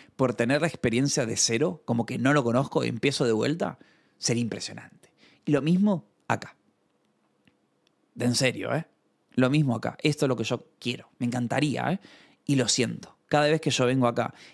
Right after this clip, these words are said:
y me pongo a hablar con ustedes, siento eso. Realmente, ¿eh? Y por eso lo busco, por eso me encanta. Por eso estoy haciendo ahora un, un, un stream de, de cuatro horas. O sea,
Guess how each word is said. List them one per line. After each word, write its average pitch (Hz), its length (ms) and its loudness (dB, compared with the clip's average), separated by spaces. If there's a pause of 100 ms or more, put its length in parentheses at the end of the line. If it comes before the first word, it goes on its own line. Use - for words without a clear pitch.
y 113 100 -4
me 117 120 -2
pongo 135 260 0
a 131 40 2
hablar 135 140 0
con 127 160 2
ustedes, 143 520 0 (280)
siento 117 360 -2
eso. - 240 -12 (920)
Realmente, 123 500 0
¿eh? 185 120 -2 (100)
Y - 160 0
por - 180 2
eso 123 160 0
lo 107 100 4
busco, 107 360 -2
por 110 100 0
eso 110 160 -4
me 110 80 0
encanta. 117 480 -2
Por 113 100 2
eso 120 220 0 (260)
estoy 117 260 0
haciendo 117 280 0
ahora 127 220 2
un, 113 160 -4
un, 101 320 -6
un 107 100 -4
stream 135 420 -2
de, 113 240 -2 (280)
de 120 160 -4
cuatro - 500 -2
horas. - 320 -6
O - 80 -6
sea, 110 180 -2